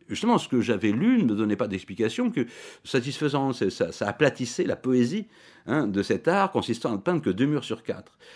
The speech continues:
Et là, je veux dire, à nouveau, j'ai eu envie de passer des heures, et j'ai passé des heures à regarder, à regarder, à regarder, à essayer de comprendre, hein, ce que cette peinture me disait, euh, nous disait ou avait dit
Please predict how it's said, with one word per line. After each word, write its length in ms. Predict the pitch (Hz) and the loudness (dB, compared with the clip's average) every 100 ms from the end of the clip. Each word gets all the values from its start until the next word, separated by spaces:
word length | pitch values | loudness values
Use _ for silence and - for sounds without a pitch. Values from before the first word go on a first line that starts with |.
| - | -8
Et 80 | 87 | -2
là, 220 | 107 240 | 2 2
je 80 | 165 | 0
veux 40 | |
dire, 220 | 104 214 - | 0 -2 -2
à 80 | 98 | -2
nouveau, 320 | 92 113 254 | 0 0 -2
j'ai 120 | 220 | -2
eu 60 | 92 | -2
envie 180 | 90 190 | -2 -4
de 60 | |
passer 240 | - - 78 | -6 -8 -8
des 220 | 78 76 | -6 -6
heures, 240 | 82 220 233 - - - | -6 -6 -8 -18 -12 -6
et 80 | |
j'ai 100 | 90 | -2
passé 240 | 101 104 85 | -2 -2 -2
des 220 | 82 73 | -4 -6
heures 260 | 69 95 - _ - _ | -8 -10 -10 _ -20 _
à 80 | 85 | -10
regarder, 440 | 90 76 78 98 | -8 -8 -10 -12
à 40 | 139 | -12
regarder, 440 | 90 76 82 131 | -12 -12 -12 -14
à 40 | |
regarder, 320 | 131 80 95 135 | -12 -8 -2 0
à 60 | |
essayer 220 | 101 147 | 2 2
de 80 | 117 | 0
comprendre, 720 | - 139 123 - 196 131 76 - - - - | 0 0 -2 0 0 0 -4 -10 -20 -10 -4
hein, 100 | 131 | -2
ce 140 | - | 0
que 140 | 120 | -2
cette 260 | 120 107 - | 0 -2 -2
peinture 580 | 127 101 - 120 170 214 - - - - | -2 -2 -2 -2 -2 -4 -10 -20 -20 -6
me 280 | 82 123 151 | 2 4 4
disait, 640 | 110 98 101 117 165 208 _ _ _ - | 2 -4 -2 -2 -2 -6 _ _ _ -6
euh, 200 | 87 82 - | -4 -4 -8
nous 640 | - 76 90 92 160 165 | -12 -10 -4 2 4 4
disait 320 | 110 120 220 | 0 0 2
ou 180 | 127 98 | 4 4
avait 240 | 139 117 | 4 4
dit 320 | 117 196 190 | 2 -2 -10